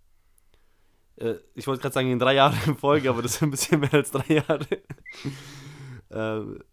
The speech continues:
zwei wahre Kapitäne. Zwei Spieler, also wo das Vorzeigebild, so wenn in hundertfünfzig Jahren ein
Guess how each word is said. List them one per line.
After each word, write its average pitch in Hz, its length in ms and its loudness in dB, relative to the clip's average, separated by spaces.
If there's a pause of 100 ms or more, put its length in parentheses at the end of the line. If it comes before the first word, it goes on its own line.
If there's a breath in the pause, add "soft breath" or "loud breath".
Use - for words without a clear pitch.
(1160 soft breath)
zwei 127 340 0
wahre 156 380 6
Kapitäne. 127 840 -4 (380)
Zwei 143 200 -2
Spieler, 208 520 -4 (240)
also 120 460 -4
wo 127 420 -6 (240)
das 117 440 -2 (180)
Vorzeigebild, 190 840 -2
so 135 140 -8
wenn 143 160 2
in 147 120 0
hundertfünfzig 208 760 -4
Jahren 175 280 0
ein 135 300 -4